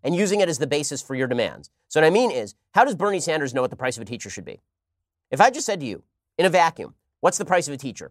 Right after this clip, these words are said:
You can't look at any of the prices. You don't know what anyone is paid. You'd have no idea, right? It's like me saying, "What's the price of a bleu?"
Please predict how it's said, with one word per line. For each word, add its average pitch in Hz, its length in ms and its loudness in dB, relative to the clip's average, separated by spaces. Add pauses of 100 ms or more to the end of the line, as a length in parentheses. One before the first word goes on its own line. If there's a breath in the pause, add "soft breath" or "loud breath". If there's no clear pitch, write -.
(140)
You 123 80 -12
can't 185 180 0
look 175 120 -2
at - 120 -6
any 196 160 2
of 220 80 4
the 196 80 -6
prices. 175 340 0
You 139 60 -4
don't 143 100 0
know 135 80 -4
what 120 160 -8
anyone 175 300 4
is 165 80 -2
paid. 98 300 -6 (280)
You'd 139 120 -2
have 139 140 2
no 156 140 4
idea, 165 300 2
right? 135 240 0 (300)
It's 120 120 -4
like 175 100 4
me 190 120 2
saying, 151 300 0 (120)
"What's 190 200 0
the 208 80 -6
price 185 200 2
of 156 60 -4
a 147 40 0
bleu?" 135 320 2